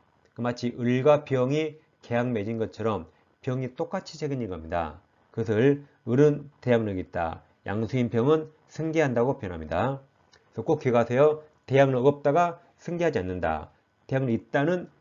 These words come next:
승계한답니다. 그래서 이제 병도 이억 이상 하겠죠.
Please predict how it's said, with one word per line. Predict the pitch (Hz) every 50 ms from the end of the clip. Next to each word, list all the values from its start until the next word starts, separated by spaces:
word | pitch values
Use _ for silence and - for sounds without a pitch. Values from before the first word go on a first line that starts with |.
| _ _
승계한답니다. | - - - 147 139 135 120 131 135 139 143 127 104 90 82 82 82 101 135 143 143 - _ _ _ _ _ _ _ _ _ _ _ _ _ _ _ _ _ _ _ _ _ _ _ _ _ _ _ _ _ _ _ _ _ _ _ _ _ _ _ _ _
그래서 | - 113 - 135
이제 | 120 113 113 113
병도 | - 135 127 127 123 123 143 143 143 147 143 - _ _ _ _ -
이억 | 127 120 127 127 117 110
이상 | 101 92 98 87
하겠죠. | 90 90 85 - - 127 135 143 151 143